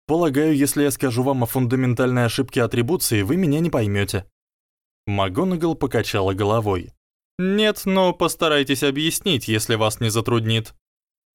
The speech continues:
«Ну...» Гарри задумался, как бы объяснить попонятнее. Представьте, вы пришли на работу и увидели, как ваш коллега пинает стол.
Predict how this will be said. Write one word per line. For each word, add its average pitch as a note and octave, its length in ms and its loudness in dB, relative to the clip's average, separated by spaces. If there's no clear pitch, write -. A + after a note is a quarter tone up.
«Ну...» A2+ 600 2
Гарри G#2 320 -2
задумался, C3 640 -2
как E3 200 -4
бы C3 120 -2
объяснить G#2+ 520 -2
попонятнее. F#2+ 840 -4
Представьте, - 720 -4
вы A#2 180 0
пришли A#2+ 320 0
на A2 160 2
работу G#2 380 0
и A#2 80 2
увидели, C3+ 420 0
как A#2 200 -2
ваш B2+ 200 -2
коллега C#3+ 380 0
пинает C#3 360 -2
стол. F#2+ 420 -2